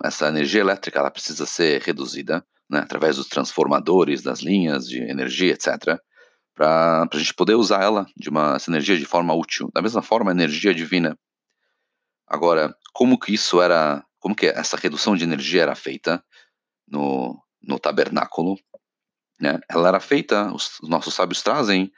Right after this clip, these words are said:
através das vestimentas do sacerdote. Por quê?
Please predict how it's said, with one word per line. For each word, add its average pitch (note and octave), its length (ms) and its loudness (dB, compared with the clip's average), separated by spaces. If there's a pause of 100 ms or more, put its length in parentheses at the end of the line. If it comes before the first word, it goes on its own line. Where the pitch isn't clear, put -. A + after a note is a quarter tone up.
(420)
através F#2 800 0
das D2+ 260 -4
vestimentas F#2 1120 0 (840)
do E2 280 -2
sacerdote. F#2+ 720 0 (1500)
Por F#2 140 -2
quê? C#2 300 -4